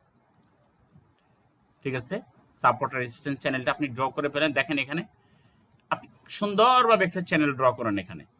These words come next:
কঠিন, এই দেখেন এটা কিন্তু সূক্ষ্ম জায়গা। এখন চিন্তা করবেন, "এ-, এইখানে ড্র করা তো, তো খুব কঠিন হয়ে যাচ্ছে আমার জন্য।" কঠিনের গুষ্টি মারি, ড্র করে ট্রেড করতে হইব, এটা হইলো কথা।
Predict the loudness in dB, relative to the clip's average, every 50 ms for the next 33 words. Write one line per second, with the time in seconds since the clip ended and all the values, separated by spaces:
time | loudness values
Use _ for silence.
0 | _ _ _ _ _ _ _ _ _ -20 _ _ _ _ _ _ _ _ _ _
1 | 4 6 6 6 6 4 4 4 2 -2 -10 _ _ _ _ _ _ _ _ _
2 | -4 2 2 2 2 2 0 0 0 0 -4 -6 -4 -4 -4 -6 -8 _ -2 2
3 | 2 4 4 2 0 -2 -4 -10 _ _ -4 -4 -2 -2 -2 -2 -2 -2 -2 -2
4 | 0 0 0 0 2 2 2 2 2 0 -2 -4 -4 -4 -4 -4 -4 -2 0 0
5 | 0 0 0 -2 -4 -4 -4 -8 -6 -6 -6 -6 -6 -10 -12 -10 -6 -4 -2 -2
6 | 0 0 2 2 2 4 2 0 0 0 -4 -6 -6 -6 -4 -4 -4 -4 -4 -4
7 | -6 -12 _ _ _ _ _ _ 4 6 8 8 8 6 4 4 4 2 2 0
8 | -2 -2 -2 -2 -2 0 2 4 4 4 4 0 -4 -8 _ _ _ _ _ _
9 | _ _ _ -16 -16 -12 -10 -10 -8 -2 4 8 10 10 10 12 12 10 10 8
10 | 6 2 4 4 6 8 8 10 10 10 10 8 6 2 _ _ _ 4 4 4
11 | 4 0 -2 -2 -2 4 6 6 6 8 6 4 4 4 4 4 6 4 4 4
12 | 2 0 -2 -2 0 0 -2 -4